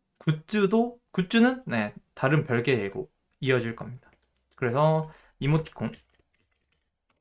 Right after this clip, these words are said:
그리고 각종 그 사업들이죠. 그러니까 쇼핑몰 판매,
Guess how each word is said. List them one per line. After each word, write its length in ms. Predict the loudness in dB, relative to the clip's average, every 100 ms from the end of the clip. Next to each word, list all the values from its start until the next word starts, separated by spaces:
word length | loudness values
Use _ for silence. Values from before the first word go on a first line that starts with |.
| _ _ _ _ _ _ _ -20 -20 _ _ _ _ -4
그리고 440 | -2 2 2 0
각종 640 | -2 -8 -2 0 0 -4 -12 _ _ _ _ _ _ _ _ _ _
그 240 | -10 -8 -6
사업들이죠. 580 | -2 -2 -2 -10 -10 -14 _ -10
그러니까 220 | -8 -8 _
쇼핑몰 440 | -6 0 2 2
판매, 240 | -2 -6